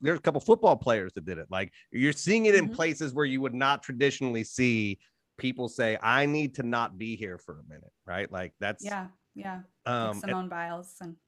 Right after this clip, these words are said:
Speaker 2: yeah.
Speaker 1: Yeah, and there's, I can't remember the guy's name, but there was a couple linemen, big, you know, three hundred fifty pound dudes that play in the N F L that were like, "I need, I'm having some mental stuff." And the team was like, "Yeah, go do that." And I thought,
Speaker 2: Mm-hmm.
Speaker 1: you know, it's just one of those tiny fulcrums 'cause there's a bunch of other bullshit happening. But, like,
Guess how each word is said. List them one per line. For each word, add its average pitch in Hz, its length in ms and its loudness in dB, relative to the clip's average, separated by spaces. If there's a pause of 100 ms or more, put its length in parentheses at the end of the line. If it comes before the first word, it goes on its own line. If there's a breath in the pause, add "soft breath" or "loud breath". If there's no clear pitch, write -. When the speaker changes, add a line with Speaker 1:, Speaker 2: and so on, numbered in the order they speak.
(100)
Speaker 2:
yeah. 180 120 -12
Speaker 1:
Yeah, 170 280 10
and 147 80 4
there's, 165 160 8
I 143 160 4
can't 170 220 2
remember 151 200 2
the 131 80 0
guy's 131 300 6
name, 139 160 2
but 123 80 -4
there 135 100 4
was 123 80 0
a 113 40 -4
couple 151 300 2
linemen, 117 480 4
big, 160 380 4
you 180 100 -4
know, 143 200 2
three 156 180 2
hundred 170 220 4
fifty 170 180 4
pound 160 320 6
dudes 175 220 8
that 160 80 -6
play 165 160 4
in 160 60 2
the 156 100 2
N 160 80 2
F 151 160 -4
L 185 160 -2
that 139 120 -2
were 123 120 -6
like, 120 200 -4
"I 120 120 0
need, 143 400 -2 (320)
I'm 127 180 2
having 131 320 0
some 131 160 -4
mental 123 300 -4
stuff." 131 360 0
And 120 160 -2
the 117 80 -4
team 147 280 0
was 139 120 -4
like, 131 220 0
"Yeah, 175 160 4
go 143 180 0
do 143 220 -2
that." 87 240 -8 (380 soft breath)
And 131 120 -2
I 131 100 2
thought, 147 340 2
Speaker 2:
Mm-hmm. - 100 -14
Speaker 1:
you 139 80 -2
know, 147 220 2
it's 135 160 -8
just 175 240 2
one 196 140 4
of 190 60 0
those 170 220 2
tiny 190 400 4
fulcrums 160 480 2
'cause 127 140 -2
there's 131 160 -4
a 123 40 -6
bunch 143 300 0
of 156 60 0
other 165 120 0
bullshit 156 380 -2
happening. 110 420 -4
But, 98 140 -8
like, 104 260 -6